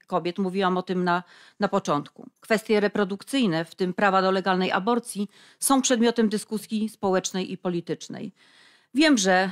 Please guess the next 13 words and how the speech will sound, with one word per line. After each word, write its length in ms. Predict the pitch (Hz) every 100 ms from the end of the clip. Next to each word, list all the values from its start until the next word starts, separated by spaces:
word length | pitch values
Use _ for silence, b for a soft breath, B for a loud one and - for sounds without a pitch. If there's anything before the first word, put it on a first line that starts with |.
| 208
zapewnienie 500 | 208 214 202 233 220
pełnego 400 | 214 202 208 214
szacunku 540 | 202 - 240 240 202
i 100 | 196
ochrony 360 | 190 208 208 196
praw 260 | 196 180
kobiet, 420 | - 214 185 180 180
y, 220 | 175 170
to 100 | 240
ważny 320 | 247 214 208
cel, 280 | 190 175 151
który 240 | - 175 170
wymaga 460 | 185 185 185 185